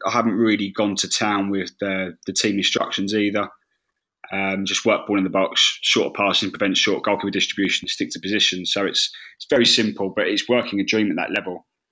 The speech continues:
Um, but Sam, I was sort of having a read of Samo's piece made me reconsider some aspects of it, which I'm gonna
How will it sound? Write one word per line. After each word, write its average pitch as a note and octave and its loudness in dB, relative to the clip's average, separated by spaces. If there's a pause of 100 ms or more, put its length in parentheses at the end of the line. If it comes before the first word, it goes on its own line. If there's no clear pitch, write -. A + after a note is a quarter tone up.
(540)
Um, G2+ -2
but A#2+ 2
Sam, A#2+ 2
I A#2+ 4
was A#2 2
sort A#2 2
of A#2+ 2
having B2+ 2
a A#2 4
read A2+ 4
of G#2 2
Samo's A#2 4
piece - -2
made G#2+ 0
me F#2+ 0 (520)
reconsider A#2+ 4
some A2 2
aspects - -2
of F#2+ -4
it, F2+ -6
which - -2
I'm G2 -4
gonna G2 -2